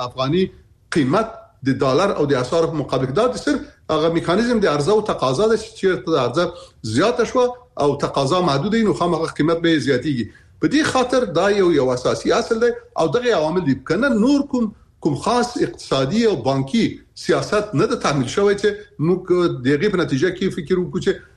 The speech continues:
اه، یعنی، اه، هغه شوی دا، دا، اه، علت د افغانیو د ارزښت د زیاتوالی علت دا دی. دغه عوامل دي. که هماغسې چې تاسې ویلي، دا د فبروري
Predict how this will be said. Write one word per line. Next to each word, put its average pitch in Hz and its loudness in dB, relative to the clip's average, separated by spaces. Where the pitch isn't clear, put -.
اه، 143 2
یعنی، 143 2
اه، 135 0
هغه 143 0
شوی 135 0
دا، 120 0
دا، 127 0
اه، 131 0
علت 151 2
د 147 0
افغانیو 143 2
د 160 2
ارزښت 139 -2
د 131 -2
زیاتوالی 160 2
علت 143 0
دا 127 0
دی. 107 -6
دغه 269 2
عوامل 196 0
دي. 151 0
که 143 -2
هماغسې 151 -2
چې - -16
تاسې 214 0
ویلي، 233 0
دا 156 0
د 160 2
فبروري 226 0